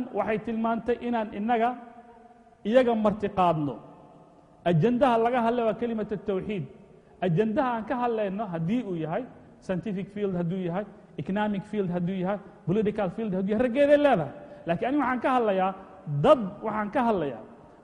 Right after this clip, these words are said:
culummo ah, oo culamaa u diin ah, ama diinka barta, markay tageen maxaafisha xiwaariga ah, saddexdaa qodob horta waa muhiim. Arrinka labaad ee meesha aan tilmaamayno wuxuu yahay, Allah subhanahu wa ta'ala markiiba wuxuu tilmaamay, "An laa nacbuda illa Allah."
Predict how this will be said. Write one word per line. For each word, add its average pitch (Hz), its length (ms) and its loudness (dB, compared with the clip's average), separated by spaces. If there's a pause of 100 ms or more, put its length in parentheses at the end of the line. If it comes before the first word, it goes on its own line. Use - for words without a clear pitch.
culummo 220 400 6
ah, 180 220 -2 (260)
oo 156 100 -6
culamaa 202 380 0
u 196 80 -2
diin 185 400 0
ah, 185 160 -6 (220)
ama 208 180 -2
diinka 196 340 -2
barta, 185 300 -4
markay 233 300 -4
tageen 233 300 -4
maxaafisha 196 440 -6
xiwaariga 208 400 0
ah, 143 60 -6 (220)
saddexdaa 214 380 2
qodob 208 200 0
horta 208 200 -2
waa 180 60 0
muhiim. 151 260 -2 (1200)
Arrinka 233 260 0
labaad 202 260 4 (500)
ee 170 80 -2
meesha 220 260 0
aan 185 80 0
tilmaamayno 214 380 -4
wuxuu 175 220 -4
yahay, 117 140 -12 (500)
Allah 220 200 2
subhanahu 214 360 -2
wa 196 80 -6
ta'ala 196 180 0
markiiba 202 320 -4
wuxuu 196 160 -8
tilmaamay, 190 500 -6 (380)
"An 185 120 -2 (100)
laa 185 200 0
nacbuda 180 500 -4
illa 170 200 -4
Allah." 156 260 0